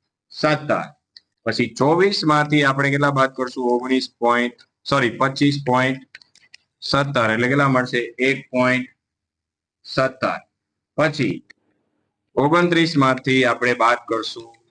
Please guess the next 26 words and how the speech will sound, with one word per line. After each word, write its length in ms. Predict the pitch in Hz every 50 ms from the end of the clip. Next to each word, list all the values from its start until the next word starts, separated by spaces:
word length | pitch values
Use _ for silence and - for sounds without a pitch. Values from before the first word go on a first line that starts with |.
| _ _ _ _ _ _ _ _ _ _ _ _ _ -
પચીસ 460 | 123 123 123 127 - 131 127 123 123 - -
પોઇન્ટ 360 | - 110 113 117 131 143 139 - - _ _
સત્તર. 500 | - - - - 151 151 147 - 110 101 104
એટલે 180 | 104 107 113
કેટલા 240 | 113 131 143 143 131
મળશે? 300 | 123 120 117 120 120 117
ત્રણ 400 | 113 - - 117 120 120 117 -
પોઇન્ટ 360 | - 120 123 127 151 165 90 - _ _ _ _ _ _ _ _ _ _ _ _ _ _ _ _ _ _ _ -
ત્યાસી. 580 | 123 127 127 127 123 127 - - 78 73 _ _ _ _ _ _ _ _ _ _ _ - -
અને 180 | 113 113 117 117 113 113
ચોત્રીસ 440 | 123 135 151 151 160 180 190 190 190 156 135
માંથી 280 | 127 120 113 - 120 117 113
આપણે 200 | 110 117 117 113 113
બાદ 140 | 113 113 - -
કરશું 260 | 110 107 - 113 - -
પચીસ 300 | 135 - - 120 107 - -
પોઇન્ટ 200 | 113 107 110 -
સત્તર, 280 | 127 120 - - 117 110 107
એટલે 140 | 110 110 107
આપણને 260 | 107 - 107 104 107 104 104
મળશે 260 | 104 - - 117 107 - _ _ - 117 120
આઠ 180 | 120 120 - _ _ -
પોઇન્ટ 280 | 107 113 117 131 143 143 - _ _ _ _ _ _ _ _ _ _ _ _ _ _ _ _ -
ત્યાસી. 440 | 110 107 104 101 101 - - - - _ _ _ _ _ _ _ _ _ _ _ _ _ _ -
હવે 180 | 110 120 135 151
અહીંયા 540 | 147 143 139 139 151 185 208 196 160 117